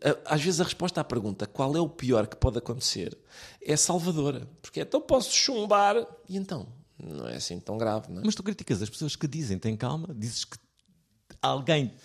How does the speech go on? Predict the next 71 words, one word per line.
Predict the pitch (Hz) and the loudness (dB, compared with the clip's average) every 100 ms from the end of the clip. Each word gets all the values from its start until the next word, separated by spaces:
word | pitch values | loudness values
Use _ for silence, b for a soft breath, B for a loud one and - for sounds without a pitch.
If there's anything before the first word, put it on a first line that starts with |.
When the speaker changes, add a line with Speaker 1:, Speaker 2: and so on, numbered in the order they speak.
| - | -6
Speaker 2:
que | 127 | -4
dá | 101 123 131 | -2 4 6
essa | 131 113 | 6 2
resposta | 131 143 135 107 | 2 4 2 4
não, | 120 123 120 B B - | 6 6 4 B B 2
não | 107 | 4
vai | 104 135 113 | 6 4 2
adiantar | 101 107 110 | 0 0 0
nada? | 143 175 165 | 0 -2 0
Speaker 1:
Não | 185 185 | 4 6
há | |
dúvida. | 180 190 185 165 104 | 6 6 6 6 4
É, | 90 104 101 - | 4 4 4 2
não, | 120 120 | 2 4
não | 117 110 | 6 6
há | 120 | 6
na | 123 | 6
história | 120 - 123 | 4 6 4
da | 113 | 4
humanidade | 113 113 117 117 120 131 | 4 4 4 4 4 4
alguém | 131 113 110 113 120 | 4 4 4 2 0
que | - | -4
tenha, | - 113 120 113 | -2 0 2 2
alguém | 80 | 4
Speaker 2:
Tenha | 110 110 | 4 6
ficado | 113 110 | 4 4
mais | 123 | 4
Speaker 1:
a | |
quem, | 127 | 4
Speaker 2:
calmo | 131 | 4
Speaker 1:
a | |
quem | 139 | 4
Speaker 2:
depois | 143 147 | 4 4
disso. | 143 135 | 4 2
Speaker 1:
tenha | 135 | 4
dito, | 123 - | 4 4
"Olha, | 143 | 2
tem | 123 156 | 0 0
calma." | 139 117 107 | 0 0 0
E, | - | -2
"Ah, | - - - - - | -4 -6 -10 -10 -2
olha, | 101 82 | -2 0
boa | 92 | 0
dica." | 92 85 - B B | -2 -4 -8 B B
Se | - | -2
eu | 170 | 0
sei, | 170 202 202 | 4 6 6
eu | |
sei, | - 196 | 4 2
eu | - - | 2 2
sei | 180 | 2
que | - | 2
estou | 151 | 2
a | |
chover | 147 139 | 4 2
no | 143 | 4
molhado, | 151 135 | 2 4
eu | 131 | 4
sei | 120 | 4
que | 147 135 | 4 4
é, | 85 101 - | 6 4 0
que | - | 0
é, | 110 98 | 2 4
que | - | 4
é | 110 | 4
inútil, | 127 165 127 92 | 6 6 4 -2
que | 98 | -2
é | |
um | |
esforço | 107 - 143 - | 0 0 0 0
inútil. | 101 95 - | -2 -4 -6